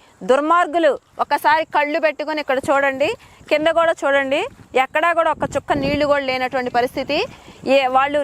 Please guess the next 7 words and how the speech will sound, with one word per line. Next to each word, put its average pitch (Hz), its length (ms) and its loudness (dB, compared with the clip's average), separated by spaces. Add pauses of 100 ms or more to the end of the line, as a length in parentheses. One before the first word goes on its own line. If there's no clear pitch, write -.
(100)
నీళ్లలో 330 520 2
మునిగిపోయినాయి, 311 600 -2
పడవలేసుకొని 311 680 0
తిరగాలని 277 520 0 (120)
చెప్పే, 277 280 -2 (720)
ఆ, 226 60 4 (320)
దుర్మార్గులకి, 320 760 0